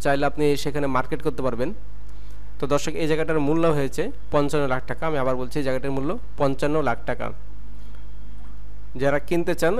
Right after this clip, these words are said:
ভিডিও শেষে নাম্বার থাকবে, আপনারা সরাসরি সেই নাম্বারে ফোন দিয়ে আরও বিস্তারিত তথ্য জেনে নেবেন।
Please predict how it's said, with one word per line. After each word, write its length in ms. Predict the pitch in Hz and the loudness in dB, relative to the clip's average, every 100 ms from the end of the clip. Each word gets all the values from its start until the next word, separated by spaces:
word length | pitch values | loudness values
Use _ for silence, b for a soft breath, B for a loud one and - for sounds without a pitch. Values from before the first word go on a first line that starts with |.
| 185 | 0
ভিডিও 200 | 147 147 151 | 2 2 2
শেষে 200 | 151 156 143 | 0 0 2
নাম্বার 220 | 135 139 139 | 2 2 0
থাকবে, 180 | 143 139 165 | -2 0 0
আপনারা 200 | - 135 131 | 0 0 0
সরাসরি 360 | 143 135 - 151 - | 2 0 0 -2 0
সেই 100 | 139 | 0
নাম্বারে 220 | 135 135 131 | 0 0 0
ফোন 160 | - 160 123 | 0 2 2
দিয়ে 140 | 151 185 123 | 2 2 2
আরও 120 | 135 131 | 2 0
বিস্তারিত 360 | 139 - 143 147 | -2 0 0 0
তথ্য 160 | 143 - 143 | 0 0 2
জেনে 180 | 151 131 | 2 2
নেবেন। 200 | 117 110 | 0 0